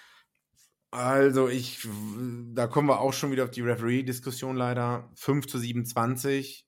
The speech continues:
oder? Fünf zu siebenundzwanzig. Wenn, wenn man das Spiel mit einem Versuch zu, da, zu siebenundzwanzig dann verliert, weiß ich nicht, ob man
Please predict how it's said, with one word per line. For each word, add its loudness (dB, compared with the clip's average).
oder? -10
Fünf -20
zu -20
siebenundzwanzig. -12
Wenn, 2
wenn -14
man -10
das -2
Spiel -6
mit -2
einem -4
Versuch -2
zu, -10
da, -10
zu -10
siebenundzwanzig -4
dann -2
verliert, -2
weiß -4
ich -4
nicht, -2
ob -10
man -6